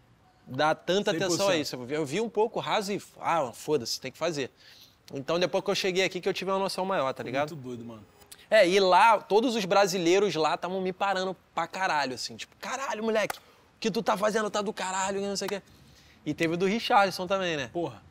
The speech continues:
Speaker 1: Que foi
Speaker 2: inacreditável.
Speaker 1: histórico. Pô, do
Speaker 2: Tu tem
Speaker 1: Richarlison
Speaker 2: contato com os jogadores?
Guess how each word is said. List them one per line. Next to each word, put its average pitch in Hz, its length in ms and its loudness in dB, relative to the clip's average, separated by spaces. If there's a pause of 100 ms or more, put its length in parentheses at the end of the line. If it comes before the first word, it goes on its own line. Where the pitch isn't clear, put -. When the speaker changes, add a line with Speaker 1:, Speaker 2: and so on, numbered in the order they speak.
(240)
Speaker 1:
Que 143 60 -10
foi 139 120 -4
Speaker 2:
inacreditável. 160 220 2
Speaker 1:
histórico. 147 540 0 (540)
Pô, 202 200 6
do 151 100 0
Speaker 2:
Tu 170 40 2
tem 180 80 2
Speaker 1:
Richarlison 180 480 0
Speaker 2:
contato 269 300 4
com - 60 -16
os - 40 -10
jogadores? 196 560 -2